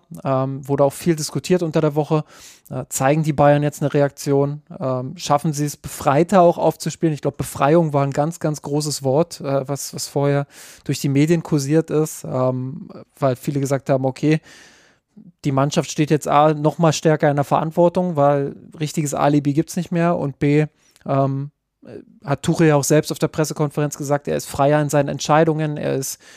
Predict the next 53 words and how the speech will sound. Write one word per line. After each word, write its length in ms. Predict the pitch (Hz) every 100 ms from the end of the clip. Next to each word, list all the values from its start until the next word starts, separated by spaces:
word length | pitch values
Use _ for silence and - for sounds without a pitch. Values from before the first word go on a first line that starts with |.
| - _
ähm, 380 | 139 131 131 131
irgendwo 540 | - 156 165 147 147 147
ein 360 | 147 - - 170
Stück 260 | - 143
weit 120 | 147
auch 100 | 139
befreit 420 | - 135 156 147 -
von 160 | 147
dem 120 | 139
Druck, 400 | 131 143 202 -
weil 180 | 143 139
wenn 120 | 139
er 100 | 139
jetzt 220 | 139 143 151
einen 260 | 143 -
Spieler 320 | - - 156
auf 100 | 147
die 100 | -
Bank 240 | 143 147 160
setzt 360 | 156 151 - _ - - - _ -
und 160 | 143
der 80 | 143
beschwert 420 | 139 - 151 160
sich, 300 | - 160 -
ja 140 | 151 135
gut, 360 | 147 160 - -
muss 160 | 156
er 60 | 160
sich 160 | 143 143
nicht 160 | 147
mehr 100 | 156
so 80 | 139
viele 220 | - 147
Gedanken 280 | 143 147 147
drüber 220 | 143 139
machen, 260 | 139 139 139
wie 80 | 135
das, 140 | 135
was 140 | 139
das 140 | - -
für 100 | 156
Langzeitwirkungen 880 | 139 165 170 156 156 151 151 151 156
hat, 160 | 156 - - - -
äh, 140 | 147 139
weil 120 | 135
er 80 | 139
eh 120 | -
nur 120 | 156 135
noch 100 | 123
bis 160 | 131
Sommer 260 | 143 135 135
da 220 | 131 131
ist. 220 | 151 -